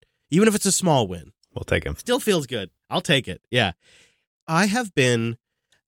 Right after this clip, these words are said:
Speaker 1: actually sticking with Fountain F M as my podcast app. And I,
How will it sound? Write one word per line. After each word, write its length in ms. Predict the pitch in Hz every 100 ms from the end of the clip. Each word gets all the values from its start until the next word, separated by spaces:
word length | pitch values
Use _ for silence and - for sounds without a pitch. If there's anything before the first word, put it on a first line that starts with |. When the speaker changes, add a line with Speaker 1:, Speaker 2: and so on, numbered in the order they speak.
| _
Speaker 1:
actually 480 | 110 117 - 156 147
sticking 560 | 143 131 113 104 98 95 _ _ _ _ _ _ _ _
with 220 | 113 110
Fountain 380 | - 101 98 104
F 160 | 101 -
M 140 | - - _ _ _ -
as 160 | 113 107
my 120 | 113
podcast 560 | 117 101 - 92 -
app. 140 | 90 - _ _ _ _
And 120 | 147
I, 140 | 160